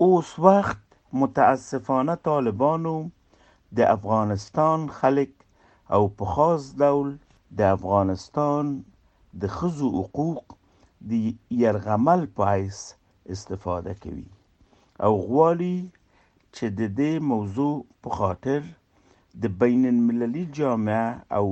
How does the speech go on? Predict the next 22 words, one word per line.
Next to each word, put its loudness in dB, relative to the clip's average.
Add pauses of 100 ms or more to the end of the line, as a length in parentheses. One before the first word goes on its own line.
(140)
د -6 (160)
ملل 0 (120)
متحد -4
نه -2 (800)
امتیاز 0 (300)
ترلاسه -4
کړي. -18 (260)
او -2 (100)
متاسفانه -2 (1200)
دا 4 (160)
تصامیم 0 (640)
کومه -2 (100)
ګټه -4 (120)
نه 0
لري، -8 (520)
نه -2 (120)
تنها 0
د -2
افغانستان -6 (140)
او -8 (100)
د -4 (120)
افغانستان -6